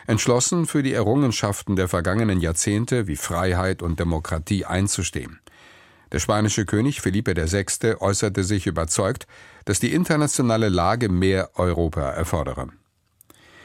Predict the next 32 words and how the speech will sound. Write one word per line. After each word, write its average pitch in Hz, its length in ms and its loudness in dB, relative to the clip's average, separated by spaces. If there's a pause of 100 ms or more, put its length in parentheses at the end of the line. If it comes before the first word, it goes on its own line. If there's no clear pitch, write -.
(580)
Der 113 200 4
internationale 143 800 2
Karlspreis 104 640 -2
zu - 180 -2
Aachen 98 400 0
gilt 131 280 0
als 104 260 0
wichtigste 107 540 -2
Auszeichnung 90 640 -2
für 90 160 -2
Verdienste 101 560 0
um 95 120 -2
die 87 120 -2
europäische 82 640 0
Einigung. 90 460 2 (520)
Er 117 160 2
ist 127 120 0
in 127 100 2
diesem 160 240 2
Jahr 104 180 2
erstmals 117 540 0
mit 107 200 -4
einer 107 240 0
Million 95 420 0
Euro 101 340 0
dotiert, 85 520 -2 (380)
die 80 120 -2
in 85 120 -2
proeuropäische 101 1040 0
Projekte 92 680 -2
fließen 85 500 -2
sollen. 76 480 -8